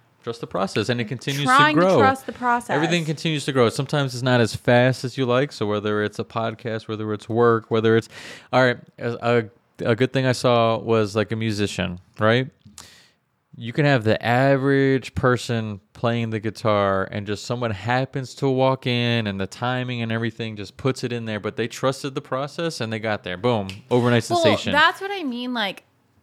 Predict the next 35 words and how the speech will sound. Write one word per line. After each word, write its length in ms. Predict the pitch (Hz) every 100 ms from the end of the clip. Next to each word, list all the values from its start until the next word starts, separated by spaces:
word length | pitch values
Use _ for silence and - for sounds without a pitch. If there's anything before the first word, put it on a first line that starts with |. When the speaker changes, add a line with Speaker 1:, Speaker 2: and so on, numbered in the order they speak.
| -
Speaker 2:
well, 280 | 233 226 214
with 260 | 226 226
trusting 440 | - 254 247 262 208
the 60 |
process, 340 | - 240 247 -
Speaker 1:
Right. 140 | -
Speaker 2:
like, 160 | 208 -
it 220 | 220 220
does, 240 | 233 226 233
there 160 | 233 240
is 100 | 233
a 60 |
little 160 | 233 226
bit 140 | 214
of 80 | 202
luck 240 | 202 208
involved 400 | 202 196 175 -
with 140 | 180 -
this. 360 | 135 214 - -
Speaker 1:
But 120 | 156
a 60 |
little 240 | 156 175 165
bit. 200 | 123 107
So 120 | 123
it's 80 | 113
the 40 |
same 180 | - 143
person. 320 | 143 156 139 113
It's, 180 | - -
"Hey, 160 | 123 123
I'm 260 | 117 110 104
just 220 | 135 -
as 120 | 117
good, 180 | 131 120
if, 160 | 107